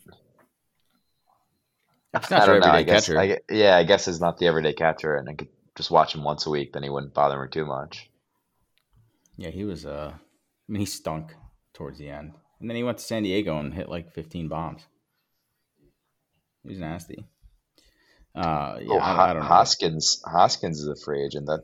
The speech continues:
Speaker 2: that kinda sucks that, I don't know if they're gonna bring him back, but
Speaker 1: Out of Philly?
Speaker 2: he ended,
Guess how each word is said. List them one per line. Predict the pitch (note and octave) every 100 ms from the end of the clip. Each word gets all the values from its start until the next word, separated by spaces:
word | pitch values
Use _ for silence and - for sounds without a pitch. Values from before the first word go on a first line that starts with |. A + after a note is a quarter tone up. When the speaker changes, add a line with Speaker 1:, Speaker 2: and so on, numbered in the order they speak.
| _ E2
Speaker 2:
that | F2
kinda | G#2 F2+ D#2+
sucks | - D#2 - -
that, | C#2+ - - - -
I | F#2
don't |
know | E2+
if | E2
they're | D#2+
gonna | D2+ C#2
bring | D2
him | C#2+
back, | C#2+ D2 - -
but | C2+ C2+ _ _ _ _ _ _ _ _ _ -
Speaker 1:
Out | F2
of | E2+
Philly? | - E2 F2+
Speaker 2:
he | G2
ended, | F2 E2+